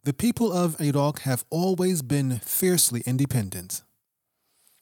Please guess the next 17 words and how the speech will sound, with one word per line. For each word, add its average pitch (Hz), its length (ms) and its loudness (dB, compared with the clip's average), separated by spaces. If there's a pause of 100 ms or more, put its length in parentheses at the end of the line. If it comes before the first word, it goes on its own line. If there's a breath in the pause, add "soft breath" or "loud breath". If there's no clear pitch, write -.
(120)
The 127 120 -2
Muslim 196 520 2
empires, 127 720 0
dating 156 380 2
all 190 240 2
the 196 80 0
way 208 160 4
back 156 340 -2
to 165 100 -4
the 139 220 2
early 143 260 2
caliphs, 170 600 -2 (260 loud breath)
were 143 160 0
constantly 175 800 0
dealing 135 500 2
with 113 240 -2
uprisings 139 840 0